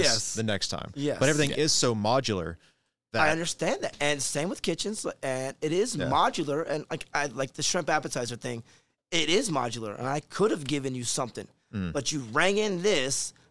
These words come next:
Speaker 1: with no explanation to it. So
Speaker 3: And
Speaker 1: that,
Speaker 3: then
Speaker 1: that I
Speaker 3: they never actually come
Speaker 1: Yes.
Speaker 3: to you.
Speaker 1: They never do.
Speaker 3: That's
Speaker 1: So you're
Speaker 3: the, that's
Speaker 1: busy.
Speaker 3: the part that really gets the irritating por-, portion of it, where it's like somebody does ring in something like that,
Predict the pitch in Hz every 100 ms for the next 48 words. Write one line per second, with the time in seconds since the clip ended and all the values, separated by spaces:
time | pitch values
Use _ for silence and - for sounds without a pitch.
0 | _ - 127 120 123 160 165 151 - 147
1 | 135 143 139 117 - 110 - _ _ _
2 | _ _ 120 113 131 143 160 139 123 _
3 | _ _ _ _ _ 98 90 80 82 87
4 | 87 85 - - _ _ _ - 76 -
5 | - 76 64 _ _ - - - - _
6 | 131 202 127 - 90 67 - - - 175
7 | 196 214 214 190 98 127 143 139 170 156
8 | 127 120 123 147 - 156 - 139 131 -
9 | 110 87 87 98 104 95 87 - _ _
10 | _ _ _ _ 113 95 - 85 95 104
11 | 120 127 127 135 98 110 135 127 139 131
12 | 104 101 - 110 - 123 113 92 87 92
13 | 101 104 98 107 113 110 107 117 117